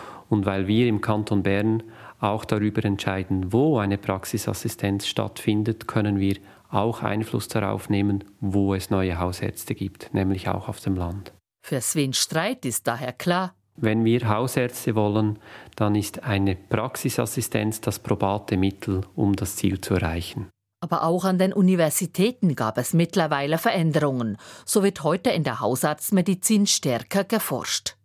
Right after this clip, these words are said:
Speaker 1: Es gibt mehr Professuren für Hausarztmedizin, es gibt Institute und aus diesen Gebieten kommt eben auch dann die Evidenz und die Forschung, um aufzuzeigen, was ist gute Hausarztmedizin und wie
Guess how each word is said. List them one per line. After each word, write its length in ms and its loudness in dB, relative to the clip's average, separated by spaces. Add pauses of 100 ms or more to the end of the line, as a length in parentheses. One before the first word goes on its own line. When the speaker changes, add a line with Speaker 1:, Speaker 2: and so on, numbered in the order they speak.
(140)
Speaker 1:
Es 180 -4
gibt 180 -4
mehr 220 2
Professuren 760 2
für 180 -2
Hausarztmedizin, 1040 2
es 140 0
gibt 220 -2
Institute 840 0 (500)
und 180 2
aus 200 -2
diesen 540 2 (340)
Gebieten 520 2
kommt 340 0
eben 240 2
auch 180 0
dann 200 0
die 120 2
Evidenz 600 0
und 100 0
die 80 -2
Forschung, 640 0
um 180 2
aufzuzeigen, 880 -2 (420)
was 220 2
ist 160 0
gute 300 2
Hausarztmedizin 1080 2
und 320 0
wie 300 4